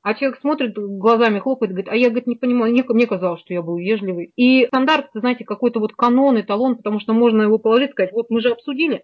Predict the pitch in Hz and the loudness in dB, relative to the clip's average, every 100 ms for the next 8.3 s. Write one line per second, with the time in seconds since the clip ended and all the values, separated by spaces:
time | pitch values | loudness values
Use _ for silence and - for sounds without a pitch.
0 | - 233 277 262 247 247 254 240 262 359 | -6 0 2 2 0 0 -2 0 -2 0
1 | 302 214 208 277 220 196 208 226 247 196 | 0 -2 -2 -2 -2 -4 0 2 2 -2
2 | 180 185 165 - - 180 240 330 330 - | -6 -8 -10 -10 -8 -8 -4 -6 -4 -2
3 | 285 294 285 285 - 226 233 226 - - | 2 2 2 -2 -2 -2 -2 -6 -8 -4
4 | 226 202 180 165 165 160 - 240 262 277 | -2 0 -2 -2 -2 -2 -2 0 2 2
5 | 277 294 294 240 220 208 226 214 196 180 | 2 2 0 0 0 2 2 2 -2 -6
6 | 160 - _ - 196 262 226 - 226 202 | -10 -18 _ -4 2 4 2 0 -2 0
7 | 254 330 262 226 180 185 180 202 247 220 | -2 0 0 -2 -2 -4 -4 -2 -4 -4
8 | 185 175 | -6 -6